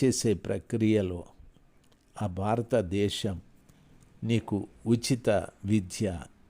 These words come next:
ఉచిత వైద్యము, గృహము లేకపోతే గృహము, ఇవన్నీ కూడా. అయితే ఆ భారతదేశ పౌరుడుగా వీటన్నిటినీ నువ్వు పొందుకోవాలంటే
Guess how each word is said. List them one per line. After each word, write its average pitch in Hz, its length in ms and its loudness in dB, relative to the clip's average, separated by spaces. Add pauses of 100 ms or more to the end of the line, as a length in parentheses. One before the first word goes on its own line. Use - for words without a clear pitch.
(200)
ఉచిత 117 380 0 (280)
వైద్యము, 98 760 0 (720)
గృహము 131 480 2
లేకపోతే 110 760 0 (180)
గృహము, 98 480 -2 (720)
ఇవన్నీ 104 500 0
కూడా. - 280 -10 (760)
అయితే 104 500 2 (1000)
ఆ 107 360 2 (160)
భారతదేశ 113 920 0
పౌరుడుగా 101 800 0 (580)
వీటన్నిటినీ 135 1000 2
నువ్వు 120 280 -2
పొందుకోవాలంటే 95 1300 -2